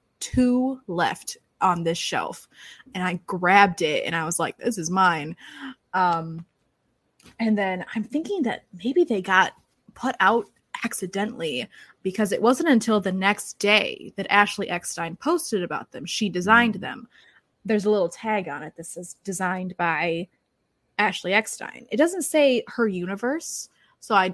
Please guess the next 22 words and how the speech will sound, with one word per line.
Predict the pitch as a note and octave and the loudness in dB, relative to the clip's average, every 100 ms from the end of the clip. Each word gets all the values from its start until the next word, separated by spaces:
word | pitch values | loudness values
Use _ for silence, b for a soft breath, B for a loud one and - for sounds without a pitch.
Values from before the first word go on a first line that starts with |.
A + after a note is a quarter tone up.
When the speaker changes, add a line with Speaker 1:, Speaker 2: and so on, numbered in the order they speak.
| - | -4
Speaker 1:
I | G3+ | -6
don't | G3+ G3 | -6 -6
know. | G3 F#3+ - | -6 -4 -4
I | |
don't | F#3+ E3+ | -6 -6
think | F3 F3 | -10 -10
they're, | F3 | -8
like, | E3+ E3 | -6 -6
a | D#3+ | -8
Her | - E3 | -8 -10
Universe | E3 E3 E3+ E3+ E3+ - - _ | -10 -10 -8 -6 -4 -4 -6 _
specific | - - - F#3 D#3+ C#3+ D3 - _ _ | -10 -10 -8 -8 -8 -8 -10 -14 _ _
pair | - D#3+ | -12 -10
of | - | -10
ears. | - D#3+ A#3+ D#4+ - _ | -8 -4 -4 -6 -12 _
Um, | F#3 F3 F3 F#3 F3+ _ _ _ | -8 -6 -6 -8 -10 _ _ _
Speaker 2:
Does | - A#2 | -4 4
everything | D#3+ E3+ D#3+ C3+ | 4 4 -2 -4
Speaker 1:
but | - - _ _ _ _ _ | -8 -16 _ _ _ _ _
Speaker 2:
there | G#2+ A2+ A#2 B2 | -2 4 4 4
that's | G2+ - - | 0 -2 -2
A-, | G2+ | -2